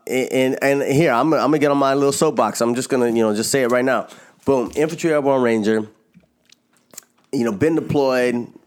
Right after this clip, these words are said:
multiple times. Um, you know, I'm a master resiliency trainer. You know, uh, let's see, what were some of my other little, little Army accolades? Oh, uh, lightweight Army, United States Army lightweight,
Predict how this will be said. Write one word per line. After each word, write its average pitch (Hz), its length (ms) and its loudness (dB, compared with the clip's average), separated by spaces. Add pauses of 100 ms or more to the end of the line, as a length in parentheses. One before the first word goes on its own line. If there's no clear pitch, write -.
(100)
multiple 131 380 0
times. 107 580 0 (380)
Um, 101 600 -4
you 104 200 -2
know, 98 380 -4 (600)
I'm 117 120 -2
a 113 60 0
master 127 360 0
resiliency 123 520 0
trainer. 107 460 0 (400)
You 104 120 0
know, 101 180 0
uh, 98 680 -2
let's 107 200 -4
see, 110 80 -2
what 120 180 0
were 107 180 -2
some 113 240 -2
of - 0 -
my 104 280 -2
other 110 180 -2
little, 104 460 -4 (320)
little 98 440 -6
Army 107 280 -2
accolades? 101 400 -4
Oh, 107 280 -4 (460)
uh, 101 380 -2 (420)
lightweight 131 680 0
Army, 143 400 0
United 131 300 0
States 131 160 -2
Army 131 280 0
lightweight, 117 800 -2